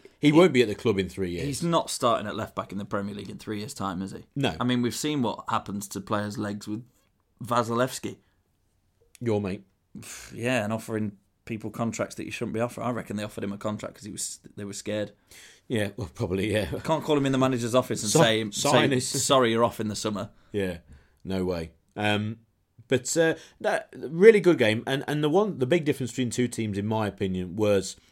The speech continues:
Speaker 2: in their midfield, um, they had Cabaye, um, as a, as a number ten. Behind him, they had Ledley and MacArthur. And we had King and Drinkwater. That, to me, was the difference. King and Drinkwater,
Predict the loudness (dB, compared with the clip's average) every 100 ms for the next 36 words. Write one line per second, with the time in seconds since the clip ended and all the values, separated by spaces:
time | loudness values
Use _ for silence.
0 | _ -4 0 0 2 0 -2 -2 0 0
1 | -2 -8 -14 -10 -8 -6 -6 -8 -6 -4
2 | -4 -4 -4 -6 -10 -12 -6 -2 0 0
3 | -2 -8 _ _ -10 -6 -6 -6 -8 -6
4 | -4 -4 -4 -4 -4 -4 -4 -4 -6 -4
5 | -4 -6 -14 _ _ _ _ _ _ -20
6 | -8 -2 0 0 0 -2 -4 -6 -4 -2
7 | -2 -2 -4 -6 -10 -10 -8 -6 -6 -8
8 | -14 -20 _ _ _ _ -12 -6 -4 -4
9 | -4 -4 -6 -10 _ _ _ _ -10 -2
10 | 0 0 -8 -12 -10 -6 -2 -2 -2 -10
11 | -12 -16 -18 -20 0 2 2 -2 -6 -2
12 | -2 -4 -8 _ _ -8 -6 -4 -6 -6
13 | -14 0 2 4 2 0 -2 -2 -2 -4